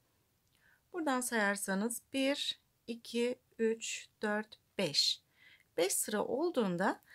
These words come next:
biz bu ahududuları kapatıyoruz. Yenilerini açıyoruz. Bunun için tığ kullanmanızı tavsiye edeceğim.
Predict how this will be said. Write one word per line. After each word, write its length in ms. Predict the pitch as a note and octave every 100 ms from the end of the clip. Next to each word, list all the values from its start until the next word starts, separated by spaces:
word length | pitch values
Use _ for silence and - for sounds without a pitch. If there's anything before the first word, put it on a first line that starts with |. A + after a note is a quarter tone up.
| - - _ _ _ _ _
biz 160 | D#4+ -
bu 60 |
ahududuları 680 | A#3 A3 A3 F#3+ F3+ E3 E3
kapatıyoruz. 760 | - A#3+ C4+ C4+ C#4+ D#4 F4 - _ _
Yenilerini 480 | - D4 C4 G#3+ G3
açıyoruz. 600 | E3 - D#3+ - F3+ - - _ _ _ _ _ _ _ _ _ _ _ - - _ _ _ _ _ -
Bunun 120 | D#4+
için 300 | A#3+ - E4+
tığ 240 | - B3+
kullanmanızı 680 | A#3 G3 F#3 E3+ E3 E3+ -
tavsiye 460 | F#3+ F3 - F3 E3+
edeceğim. 420 | F3+ - B3